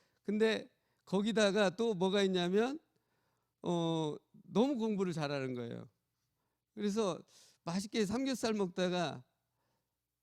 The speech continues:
배가 아프더라. <laughs> 이렇게 사람이 나보다 더 탁월하게 사역도 하고 거기다가 좀 학업이라도 좀 뒤처지면 모를 텐데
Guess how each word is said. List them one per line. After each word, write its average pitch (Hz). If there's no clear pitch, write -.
배가 208
아프더라. 170
<laughs> 208
이렇게 214
사람이 240
나보다 220
더 220
탁월하게 240
사역도 233
하고 202
거기다가 202
좀 202
학업이라도 220
좀 185
뒤처지면 185
모를 165
텐데 175